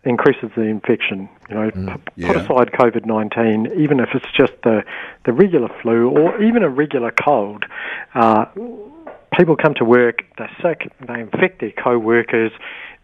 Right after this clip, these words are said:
Speaker 1: It's just bad all round.
Speaker 2: Mm.
Speaker 1: Um, the difficulty for employers, of course, is, you know, in, even, even the five sick days, uh, if people are sick, they are not being productive.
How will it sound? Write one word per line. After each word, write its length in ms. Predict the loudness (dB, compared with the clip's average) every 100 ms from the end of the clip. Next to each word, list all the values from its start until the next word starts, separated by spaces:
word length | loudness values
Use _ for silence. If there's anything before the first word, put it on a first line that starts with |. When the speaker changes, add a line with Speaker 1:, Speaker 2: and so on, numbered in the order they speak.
| _
Speaker 1:
It's 240 | -6 -6 -2
just 220 | -2 2
bad 300 | 2 2 -2 -12 -4
all 220 | -4 -2
round. 460 | -2 -4 -6 -10 -14 -12 -4
Speaker 2:
Mm. 60 | 2
Speaker 1:
Um, 240 | 4 4 0 -14 -18 -18 -20 -18 -18 -20 _
the 60 | -2
difficulty 760 | 0 0 0 -2 0 2 2 2 0
for 340 | 0 2 0
employers, 560 | -4 -10 -2 2 2 0
of 160 | -8 -12
course, 380 | -12 -12 -12 -6
is, 160 | -2 -2 -6 -20 -20 -16 -16 -18 _ _ _ _ _ _ -6
you 100 | 0
know, 100 | 2
in, 440 | 2 0 -4 -12 -18 -20 -20 -2
even, 360 | 0 0 -2 -4
even 260 | -2 0 -2
the 60 | -4
five 220 | 0 0 0
sick 160 | -6 -4
days, 380 | -4 -4 -4 -6 -8 -14 -16 -16 -2
uh, 400 | 2 4 4 0 -6 _ -20 _ -4
if 140 | -2
people 300 | 2 2 4
are 120 | 2 2
sick, 420 | 0 0 -2 -10 -18 _
they 320 | -8 0 2 4
are 60 |
not 220 | 2 0
being 180 | 0 0
productive. 480 | 0 0 0 -4 -12